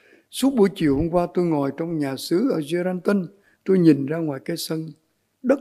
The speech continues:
khô, thật là khô. Ở trên đó mùa này gió, gió khủng khiếp, nhưng gió khô. Vậy mà mấy cái hoa dại mọc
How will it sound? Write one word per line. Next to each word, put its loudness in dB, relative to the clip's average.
khô, 0
thật -10
là -6
khô. -8
Ở -4
trên -2
đó -4
mùa 0
này -4
gió, -4
gió 0
khủng 2
khiếp, 8
nhưng -2
gió -2
khô. -2
Vậy 6
mà 0
mấy 0
cái 2
hoa -2
dại -6
mọc 0